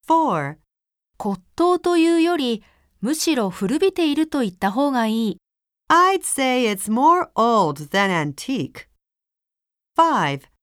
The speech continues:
Speaker 2: 彼女は情緒的な人ではなくて、論理的な人だ。
Speaker 1: She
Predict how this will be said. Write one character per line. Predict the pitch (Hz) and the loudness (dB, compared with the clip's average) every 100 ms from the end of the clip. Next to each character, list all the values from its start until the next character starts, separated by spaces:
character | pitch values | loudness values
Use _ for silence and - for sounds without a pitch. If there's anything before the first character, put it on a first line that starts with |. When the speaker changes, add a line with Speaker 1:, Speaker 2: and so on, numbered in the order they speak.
| _ _ _ _ - | _ _ _ _ -6
Speaker 2:
彼 | 311 392 392 | -4 -2 -2
女 | 285 | 0
は | 214 185 | 0 0
情 | 180 202 | -2 -4
緒 | 277 330 | -2 -4
的 | - 330 | -4 -2
な | 330 | -2
人 | 330 - 349 | -2 -2 -2
で | 302 | 0
は | 233 | 0
な | 202 240 | 0 -2
く | |
て、 | - 208 196 _ _ _ - | -4 -4 -4 _ _ _ -4
論 | 190 240 | 0 2
理 | 311 | 2
的 | 311 277 262 | 2 -2 -2
な | 247 | -2
人 | - 226 | -4 -2
だ。 | 185 - _ _ _ _ _ | -2 -2 _ _ _ _ _
Speaker 1:
She | - - | -14 -2